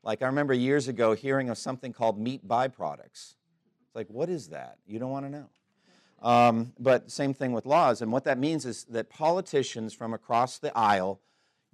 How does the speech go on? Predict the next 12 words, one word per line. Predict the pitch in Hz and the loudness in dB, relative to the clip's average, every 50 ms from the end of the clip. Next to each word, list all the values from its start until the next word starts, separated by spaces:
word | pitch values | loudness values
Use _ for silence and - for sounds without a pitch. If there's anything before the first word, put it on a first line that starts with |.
| 113 104 | -14 -4
gather | - 139 127 143 151 165 185 | 0 4 4 4 4 4 2
together | 185 190 143 120 110 104 101 92 104 104 110 120 117 _ _ | 0 0 0 2 2 2 2 2 0 -2 -2 -4 -6 _ _
and | 110 117 113 110 107 - _ _ _ _ _ | -8 -8 -6 -6 -8 -10 _ _ _ _ _
push | - - 165 170 - - | -8 -6 -6 -6 -6 -8
bills | 120 113 151 139 143 143 131 - | -2 0 2 2 2 2 -2 -6
through | - - 127 110 101 92 90 98 101 - _ _ _ _ _ _ _ _ | -12 -6 -2 -2 0 0 -2 -4 -6 -10 _ _ _ _ _ _ _ _
that | 117 104 85 | -12 -6 0
they | 147 151 | 2 2
don't | 165 175 175 - - | 2 2 -2 -4 -8
fully | - - - 165 160 156 151 | -14 -4 0 2 2 2 2
believe | 135 107 123 110 123 135 135 131 104 98 | 2 0 0 0 0 0 0 0 -2 -4
in | 87 78 78 95 110 | -6 -10 -10 -14 -18